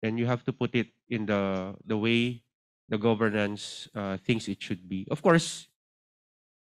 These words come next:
government is not just a family. It's really a, a bureaucracy, and the decision making needs to be done by the people with a mandate to make that decision. I, I think they need to know that they need to make that decision, because they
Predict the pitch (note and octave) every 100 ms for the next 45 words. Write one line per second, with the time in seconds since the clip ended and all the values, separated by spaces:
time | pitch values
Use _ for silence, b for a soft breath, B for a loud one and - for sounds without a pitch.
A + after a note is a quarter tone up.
0 | - C3+ C#3+ D3 C#3+ B2 B2 - A#2+ B2+
1 | A#2 - - G#2+ G#2 F2+ E2 - - -
2 | A#2 A#2+ A#2+ G2 G2 F#2 - G2+ G#2+ A2
3 | A2 - F#2 - F2+ G2+ _ _ G#2+ F#2
4 | F#2+ A2 B2 C3 A#2 A2 G2 G#2 G2 F2+
5 | - F2+ F2+ F#2 F2+ F2 F2 E2+ - G#2+
6 | A2 G#2 G2+ G#2 b b b b b b
7 | b _ - A#2 A2+ A2 G#2 G2+ G2+ -
8 | G2+ G2 - G2+ - F#2+ F#2 - F2+ F#2+
9 | _ _ _ _ _ - G#2+ B2 D#3 C3+
10 | C3 C3 C3 A#2+ A2 G#2+ A#2+ B2 A2+ B2
11 | A2+ G#2+ A2+ G#2+ A#2 G#2 A2 A2 G#2+ A#2+
12 | A#2+ A#2+